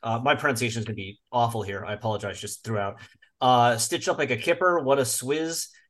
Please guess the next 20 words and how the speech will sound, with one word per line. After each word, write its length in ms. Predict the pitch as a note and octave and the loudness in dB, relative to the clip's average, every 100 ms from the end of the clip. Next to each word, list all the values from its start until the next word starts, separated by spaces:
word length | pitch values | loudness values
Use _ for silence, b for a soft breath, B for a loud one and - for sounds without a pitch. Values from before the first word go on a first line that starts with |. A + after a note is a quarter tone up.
| - | -6
"Two 140 | F3 | -6
Port 240 | - E3 | 0 2
a 40 | C3+ | 2
Shite," 440 | A#2 C3+ C3+ - | 0 0 0 0
"You 100 | B2+ | -4
Had 260 | A#2+ D3 C3+ | 2 4 4
Your 140 | B2+ | -2
Pints," 480 | A2+ C#3 C#3+ C#3 - - | 2 2 2 -2 -6 0
"Off 240 | C#3 C#3 | 0 0
Your 100 | C#3 | -6
Gourd," 400 | A2+ B2+ B2+ A#2+ | -2 2 2 2
"Don't 160 | D3 C#3 | -2 -2
Give 140 | D3+ | -2
a 60 | B2 | -2
Fig," 480 | A#2 C3+ C#3 C3+ - b b | 2 6 6 4 -10 b b
"A 80 | A#2+ | 0
Rakish 560 | C3+ C#3+ D#3+ D3 - - | 4 2 2 -6 -6 -4
Old 400 | C3 C3 B2+ A2+ A2+ | 0 2 0 -6 -8
Boldy," 520 | - C#3+ D#3 B3 A#3+ - | 0 2 2 0 -2 -2
uh, 340 | B2 A2+ A2+ | 2 4 2